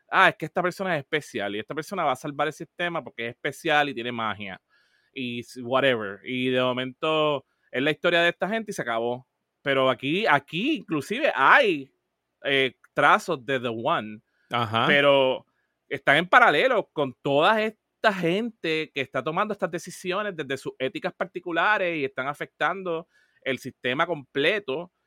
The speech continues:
Speaker 1: a veces a propósito, a veces sin querer. Y, y, bueno, se siente bien real, mano, aunque es ciencia ficción, a mí me, me encanta. Este, so, sí, e-, ese es el, esos primeros, vamos a decir, esos son los primeros como cinco episodios. Eh,
Speaker 2: Sí, el,
Speaker 1: es-,
Speaker 2: el,
Speaker 1: está pasando
Speaker 2: exacto,
Speaker 1: esa
Speaker 2: sí.
Speaker 1: te-, eh,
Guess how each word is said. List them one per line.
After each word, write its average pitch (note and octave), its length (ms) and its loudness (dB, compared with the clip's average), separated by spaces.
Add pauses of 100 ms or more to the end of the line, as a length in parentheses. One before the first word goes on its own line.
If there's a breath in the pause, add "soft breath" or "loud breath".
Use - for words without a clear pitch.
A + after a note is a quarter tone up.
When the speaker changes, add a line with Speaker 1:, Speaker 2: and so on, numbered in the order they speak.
(160)
Speaker 1:
a C3+ 140 4
veces C#3 320 2
a D#3+ 100 6
propósito, F#3 800 -2 (240)
a B2 140 2
veces B2+ 340 0
sin C3 200 -6
querer. B2 440 -6 (200)
Y, A#2+ 840 -8
y, A#2+ 260 -10
bueno, E3+ 300 2
se C#3+ 120 -10
siente C#3 280 -6
bien A3+ 200 -2
real, F3 280 4
mano, E3 380 -4 (100)
aunque C3+ 280 -2
es A2+ 100 -8
ciencia C#3+ 200 -12
ficción, D#3 480 -6
a C3+ 60 -10
mí B2+ 80 -8
me, D#3 320 -10 (680)
me B2+ 140 -8
encanta. B2 600 -6
Este, B2+ 400 -8
so, E3 200 2
sí, G#3 260 0
e-, D#3 180 -4
ese F3 300 0
es G3+ 80 0
el, G#3+ 280 0
esos G3+ 240 -8
primeros, A3+ 460 0
vamos E3+ 200 0
a - 40 2
decir, F#3+ 160 -4
esos D#3+ 100 -10
son A3 140 -4
los A3+ 100 0
primeros G#3+ 280 0
como E3 180 -2
cinco E3+ 360 -4
episodios. A#2+ 580 -6 (200)
Eh, C3+ 320 2
Speaker 2:
Sí, D3 160 0
el, A2 300 -8
Speaker 1:
es-, A#2+ 160 -2
Speaker 2:
el, A2+ 40 -4
Speaker 1:
está A#2+ 260 4
pasando G#3 420 4
Speaker 2:
exacto, - 0 -
Speaker 1:
esa F#3+ 280 2
Speaker 2:
sí. - 0 -
Speaker 1:
te-, F#3+ 220 0
eh, F3+ 80 0